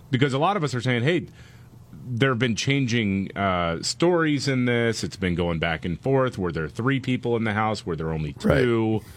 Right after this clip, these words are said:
Speaker 1: Like, what exactly, how did all of this really go down? It doesn't make any sense. Uh, and they've been wanting the, like, body cam video, for example,
Speaker 2: Just
Speaker 1: to be
Speaker 2: release
Speaker 1: released.
Speaker 2: it.
Speaker 1: Let, let's see what that looks like. Philip Bump, Washington Post.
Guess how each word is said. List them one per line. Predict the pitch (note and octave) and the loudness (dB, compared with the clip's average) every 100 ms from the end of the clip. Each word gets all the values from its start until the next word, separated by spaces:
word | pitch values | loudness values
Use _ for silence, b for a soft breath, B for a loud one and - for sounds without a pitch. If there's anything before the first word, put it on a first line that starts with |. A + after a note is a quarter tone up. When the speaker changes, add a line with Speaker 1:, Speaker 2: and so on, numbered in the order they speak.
| B B B | B B B
Speaker 1:
Like, | A2+ A#2 | 0 2
what | B2 F#3 | 2 2
exactly, | F#3+ C3 B2 A#2 A2+ G2+ | 0 0 0 0 -2 -2
how | A2 D#3 | 0 0
did | F3+ | 0
all | A#2+ B2+ D3 | 0 0 0
of | A2 | 0
this | G2+ - | 0 0
really | A2+ A#2+ G#2+ | 0 2 2
go | F2 E2+ | 0 0
down? | D2+ C#3+ C3+ E2+ | 2 2 2 0
It | F#2 | 0
doesn't | F#2+ G#2+ A2 | 0 0 0
make | F#2+ F2+ | 0 0
any | F2 D#2 | -2 -4
sense. | - B2 D#2+ C2+ - B B B B B - - - - - - | -2 -2 -2 -6 -12 B B B B B -20 -20 -20 -20 -4 2
Uh, | A2 G#2+ G#2 F#2+ - | 4 4 2 0 0
and | A2 G#2+ G2+ | 0 2 2
they've | G2+ | 0
been | F#2+ F#2+ | 0 0
wanting | F2+ F#2 F#2+ | 0 0 0
the, | F2+ | -2
like, | F2 G2+ F#2 | -2 -2 0
body | C#3+ F#3+ F#3 | 2 2 0
cam | - A2 E2+ D#2+ | 0 -2 -2 -4
video, | E2+ D2+ D2+ | -4 -4 -6
for | C#2+ G#2 F#2 | -4 -2 0
example, | D#2+ F2+ D2 - - - - | -2 -4 -6 -10 -16 -18 -2
Speaker 2:
Just | - - | 0 4
Speaker 1:
to | E3 | 2
be | |
Speaker 2:
release | E3 F3 G3 | 2 0 0
Speaker 1:
released. | D#3+ C#3 - | 2 0 0
Speaker 2:
it. | |
Speaker 1:
Let, | G2 A#2+ | 0 0
let's | G2+ A#2 - | 0 -2 0
see | A#2+ | 0
what | G#2+ G#2 | 0 0
that | A2 G#2 | 0 0
looks | D#3+ F3 - | -2 -2 -6
like. | D2 B1+ B B B B | -8 -10 B B B B
Philip | F3 F#3 A#2+ | 2 2 2
Bump, | D3 B2+ | 0 2
Washington | G2+ C3 C3 A2+ | 0 0 2 0
Post. | F#2 A2+ E2 - | 2 0 0 -6